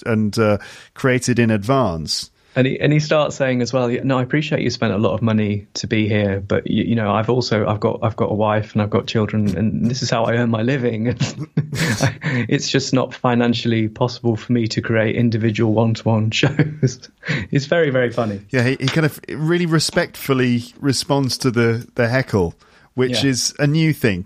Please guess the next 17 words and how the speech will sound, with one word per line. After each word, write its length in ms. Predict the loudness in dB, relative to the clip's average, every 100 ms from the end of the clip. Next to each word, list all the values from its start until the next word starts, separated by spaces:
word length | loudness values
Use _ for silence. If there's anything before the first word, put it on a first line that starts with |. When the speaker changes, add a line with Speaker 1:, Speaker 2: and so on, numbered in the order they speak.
| -2
Speaker 1:
really, 320 | 0 2 0
'cause 200 | -2 -2
normally 480 | 2 2 4 2 0
what 440 | 0 -2 -2 -8
comedians 440 | -2 0 2 0 0
will 80 | 0
do, 120 | 2
someone 260 | 2 2
like 140 | 2 0
Jimmy 320 | 0 2 0
Carr, 320 | 0 2 2
for 140 | 0 -4
example, 480 | -2 -2 0 -2
will, 360 | 0 2 2 0 -8 -20 -20 -20 _ _ -12
uh, 140 | -6
sort 300 | -2 0 2
of, 240 | 0 -2